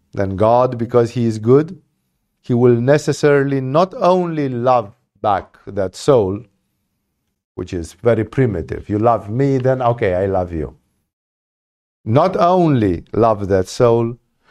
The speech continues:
<coughs> but through the inspiration of the Spirit, which means the Holy Spirit, the Holy Ghost, he will dwell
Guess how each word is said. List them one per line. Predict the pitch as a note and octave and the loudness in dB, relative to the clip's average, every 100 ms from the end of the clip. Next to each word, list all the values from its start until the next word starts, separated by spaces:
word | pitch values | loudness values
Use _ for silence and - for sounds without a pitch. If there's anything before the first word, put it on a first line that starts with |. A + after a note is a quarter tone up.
| - - - - _ _ | -20 -20 -20 -20 _ _
<coughs> | E4+ C#4+ - - B3+ G#3+ - E3+ | 0 0 -2 0 2 2 0 -4
but | C#3 A2+ B2 B2 | -2 0 -2 -2
through | B2+ B2 | 2 4
the | B2 | 4
inspiration | D#3 A#2+ A2 - A2 B2 C#3 - B2+ | 2 0 -2 0 2 4 4 0 0
of | A#2 G#2 | 0 -2
the | G2 | -6
Spirit, | - - D#3 C3+ F#2 F#2 _ _ _ _ _ _ | -8 -6 0 2 0 -6 _ _ _ _ _ _
which | - F#2 G2 | -12 -10 -6
means | F#2 E2+ | -6 -4
the | D#2 | 0
Holy | B2+ A#2+ F2+ | 2 2 0
Spirit, | - - E2 D2 - | -6 -6 -4 -4 -6
the | E2+ | 0
Holy | G#2 G2 | 0 0
Ghost, | F2+ A#2+ A2 A2 - _ _ _ _ _ _ _ _ - - _ _ _ _ | 2 2 2 -2 -10 _ _ _ _ _ _ _ _ -20 -20 _ _ _ _
he | - | 2
will | B2+ A#2 A2+ | 4 6 4
dwell | G2 G2+ C3 C#3 C3 C#3 | 2 2 4 4 4 2